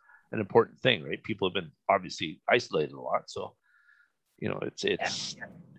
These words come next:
Speaker 1: it's a great thing to have sports and physical activity, right? That's what I, that's what we try and push, is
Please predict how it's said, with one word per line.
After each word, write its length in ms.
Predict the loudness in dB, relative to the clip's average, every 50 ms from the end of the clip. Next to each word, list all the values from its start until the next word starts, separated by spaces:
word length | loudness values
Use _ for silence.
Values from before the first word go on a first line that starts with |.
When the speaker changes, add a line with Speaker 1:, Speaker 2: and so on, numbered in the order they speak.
| -8 -2 0
Speaker 1:
it's 160 | 2 4 4
a 60 | 6
great 280 | 10 10 10 10 10 8
thing 160 | 6 6 8
to 80 | 4
have 260 | 6 8 8 6 6 4
sports 380 | 2 4 6 6 6 4 0
and 100 | -6 -4
physical 280 | -2 -2 0 4 6 6
activity, 400 | 6 6 4 4 4 4 2 0 -4 -8 -4 -4 -4
right? 100 | -2 -2
That's 240 | -4 -6 -6 -4 0
what 160 | 2 2 4
I, 180 | 4 2 0 0 -4 -8 -14 _ _
that's 220 | 0 0 0 0 4
what 180 | 6 6 8 8
we 100 | 6 6
try 180 | 8 10 10 10
and 100 | 8 10
push, 380 | 10 10 10 10 8 6 2
is 100 | -4 -8